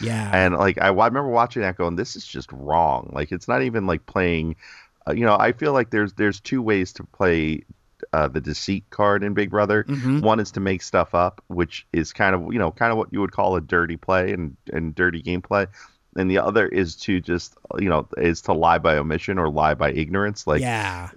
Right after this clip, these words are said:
Speaker 2: pretending like you don't know something when you do, or not telling someone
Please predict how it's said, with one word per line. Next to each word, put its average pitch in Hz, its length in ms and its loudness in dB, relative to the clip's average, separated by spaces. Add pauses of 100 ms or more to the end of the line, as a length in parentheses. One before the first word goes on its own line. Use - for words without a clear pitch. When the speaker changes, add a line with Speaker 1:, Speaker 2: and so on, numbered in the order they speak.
(120)
Speaker 2:
pretending 110 400 2
like 101 180 0
you 92 60 -6
don't 95 260 2
know 110 140 0
something 107 460 0
when 90 120 0
you 80 100 -2
do, 104 440 0 (420)
or 90 160 4
not 90 260 2
telling 92 280 0
someone 87 420 -2